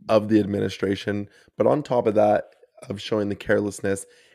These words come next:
it shows that there is something behind the scenes of being bought and paid for. And I think that's why immediately after <clears throat> it crossed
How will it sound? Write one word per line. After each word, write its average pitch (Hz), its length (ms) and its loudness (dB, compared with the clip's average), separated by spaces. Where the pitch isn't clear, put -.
it 107 120 2
shows 101 360 2
that 95 160 2
there 92 120 2
is 98 220 -2
something 95 340 -2
behind 95 320 -2
the 90 60 -4
scenes 90 300 -4
of 92 100 -4
being 92 260 -2
bought 87 260 2
and 85 100 -6
paid 90 240 -2
for. 82 300 -2
And 92 100 -4
I 95 60 0
think 101 260 -4
that's - 240 -2
why 95 160 2
immediately 95 800 -2
after 101 800 -2
<clears throat> - 140 -20
it 98 580 -6
crossed 107 640 0